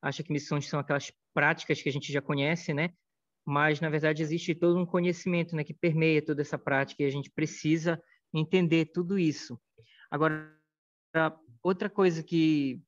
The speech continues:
mais me marcou mesmo, que, assim, que eu não vou esquecer nunca dessa disciplina, foi aquele testemunho, né, da missionária de Burkina Faso, quando ela fala que, e assim, ela é negra, aí ela chega ali e ela tem um choque muito forte porque ela só via negro pra todo lado.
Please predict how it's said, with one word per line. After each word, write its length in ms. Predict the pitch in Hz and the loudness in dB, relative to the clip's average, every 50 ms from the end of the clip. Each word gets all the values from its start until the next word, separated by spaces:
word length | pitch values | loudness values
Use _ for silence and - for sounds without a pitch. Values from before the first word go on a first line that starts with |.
| _ _ _ | _ _ _
mais 460 | 208 - - 147 156 190 226 240 214 | -14 -8 -4 0 2 2 2 2 0
me 60 | 233 | -2
marcou 340 | 226 214 196 - - - 233 | -2 -2 -2 -4 -2 -2 0
mesmo, 420 | 220 190 160 151 139 123 143 131 | 2 2 2 2 2 0 -4 -6
que, 100 | 127 - | -6 -8
assim, 160 | 143 - - 143 | -10 -10 -10 -10
que 80 | - | -8
eu 60 | 147 | -6
não 100 | 143 143 | -6 -4
vou 120 | 139 160 175 | 0 0 0
esquecer 360 | 170 - - 170 156 - 175 | 0 0 -2 -2 -2 0 -2
nunca 220 | 165 170 180 175 | -2 0 -2 -2
dessa 180 | 156 147 143 151 | -6 -6 -8 -12
disciplina, 540 | 143 139 - - - - 160 170 165 143 131 | -16 -16 -18 -14 -8 -4 -2 -2 -2 -2 -4
foi 460 | - - - 151 151 160 165 165 165 - _ _ _ _ _ _ _ _ _ _ _ | -6 -4 0 2 4 4 4 2 0 -4 _ _ _ _ _ _ _ _ _ _ _
aquele 380 | - 143 139 - 175 156 156 | -6 -6 -4 -2 -2 -2 -2
testemunho, 640 | 156 - 160 - - 185 170 160 151 156 175 170 147 | -2 -2 -4 0 0 2 2 4 2 2 2 2 2
né, 140 | 139 143 147 | 2 0 0
da 100 | 139 139 | 0 -2
missionária 460 | 139 - - 160 143 143 147 151 156 | -4 -4 -4 -2 0 0 2 0 0
de 100 | 139 139 | -2 -4
Burkina 260 | 147 147 - 160 156 | -6 -6 -4 -4 -4
Faso, 340 | - - - 139 131 - - - - _ - _ _ _ _ _ _ _ _ | -4 0 0 0 0 -2 -6 -12 -20 _ -20 _ _ _ _ _ _ _ _
quando 160 | 147 143 135 | -4 -2 0
ela 120 | 143 147 | 0 0
fala 380 | 147 - - - 156 156 156 156 | 0 0 2 2 4 4 4 2
que, 580 | 151 - - 160 151 147 147 143 135 131 - 127 - - - - _ _ _ _ _ - | 0 0 0 2 4 4 4 4 2 0 -2 -6 -12 -18 -20 -20 _ _ _ _ _ -4
e 60 | 156 | -4
assim, 260 | 185 185 - 151 127 - | -2 -2 -2 -4 -4 -4
ela 240 | - 139 151 165 165 | -2 2 2 4 4
é 100 | 156 151 | 4 2
negra, 440 | 147 151 156 165 180 208 240 - - - _ _ | 4 4 4 4 4 2 -2 -2 -4 -8 _ _
aí 120 | 160 156 | 0 2
ela 140 | 151 151 156 | 2 2 0
chega 360 | 151 - - 170 160 151 170 | -2 -2 0 0 2 4 2
ali 400 | 170 160 156 160 185 202 - - - | 4 4 4 4 4 2 0 -4 -2
e 100 | 196 180 | 0 0
ela 140 | 175 175 180 | 2 2 0
tem 120 | 175 185 180 | -2 -2 -2
um 80 | 190 | -2
choque 400 | 180 - - - 175 170 170 180 | -2 -2 0 0 0 0 0 0
muito 260 | 175 170 180 185 - | 0 0 -2 -2 -4
forte 300 | - - 170 180 180 - - - | 0 0 0 0 0 -4 -8 -10
porque 720 | 190 175 - - 190 180 175 180 185 190 190 185 190 185 | -10 -10 -4 0 2 4 4 6 4 4 2 2 0 -2
ela 140 | 185 180 180 | -2 -2 -4
só 140 | 175 - 185 | -4 -4 -2
via 160 | 165 170 190 | 0 0 2
negro 280 | 190 185 180 170 180 175 | 4 4 4 2 2 0
pra 140 | 175 180 170 | -2 -4 -4
todo 240 | 180 180 170 185 | -2 -2 -2 0
lado. 340 | 196 175 160 151 139 135 127 | 0 2 2 0 -2 -4 -10